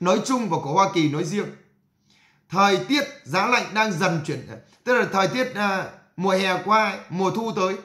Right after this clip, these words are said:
và sau đó chuyển sang thời tiết giá lạnh và cơn mưa của mùa, mùa thu. Nó sẽ khiến cho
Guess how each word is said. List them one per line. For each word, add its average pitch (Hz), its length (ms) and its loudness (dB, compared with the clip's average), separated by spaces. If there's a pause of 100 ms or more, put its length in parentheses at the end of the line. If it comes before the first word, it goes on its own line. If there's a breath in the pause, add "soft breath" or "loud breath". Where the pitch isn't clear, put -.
(240 loud breath)
và 180 180 0
sau 214 120 0
đó 226 220 4
chuyển 151 220 -2
sang 196 260 -2
thời 165 200 0
tiết 233 300 -2
giá 170 180 0
lạnh 214 200 -4 (340 soft breath)
và 175 240 2
cơn 226 340 2
mưa 254 300 4
của 131 80 -6
mùa, 151 180 -2 (180)
mùa 151 200 -4
thu. 196 280 -4 (560 soft breath)
Nó 220 140 -2
sẽ 254 80 0
khiến 220 260 2
cho 262 60 -2